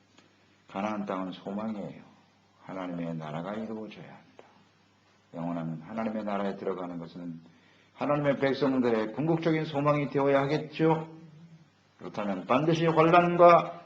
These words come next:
인내와 연단의 과정을 지나야 돼요. 이것을 지나지 않으면 결코 소망에 이룰 수 없나이다. 하나님의 백성들이 소망이 없냐? 소망이 없어.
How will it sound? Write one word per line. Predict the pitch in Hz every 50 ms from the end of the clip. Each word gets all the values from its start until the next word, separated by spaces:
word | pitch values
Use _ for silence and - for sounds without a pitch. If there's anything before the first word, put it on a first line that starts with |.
| - -
인내와 | 117 151 170 170 170 170 165 165 160 160 - - - - - - - 135
연단의 | 139 135 139 131 139 131 131 120
과정을 | 120 113 101 98 98 98 98
지나야 | - - 113 101 92 90 85 80
돼요. | 78 78 71 71 - - - - - - - _ _ -
이것을 | 113 120 120 120 110
지나지 | - - 117 104 104 104 101
않으면 | 101 98 98 92 90 87 85
결코 | - 113 120 139 - - 151 143
소망에 | 139 - 135 131 131 127 131 127 123
이룰 | 120 135 143 151 151
수 | - - 165 165 165 - - - -
없나이다. | - 90 87 85 82 80 80 76 76 73 69 67 - - - - - - - - _ _ _ _ _ _ _ _ _ _ _ _ _ _ _ _ _ _ _ _ _ _ _ _ _ _ _ _ _ _ _ _ _ _ _ _ _ _ _ _ - - _ _ _ _ _ _ -
하나님의 | - 92 90 87 90 90 87
백성들이 | - 85 80 80 82 82 82 78 78 73 73 73 73 76 - - _ _ _ _ _ _ _ _ _ _ _ - -
소망이 | - - - - 120 110 113 113 113 113
없냐? | 107 87 82 85 85 85 82 85
소망이 | - - - 107 113 113 113 107 92
없어. | 80 - - - -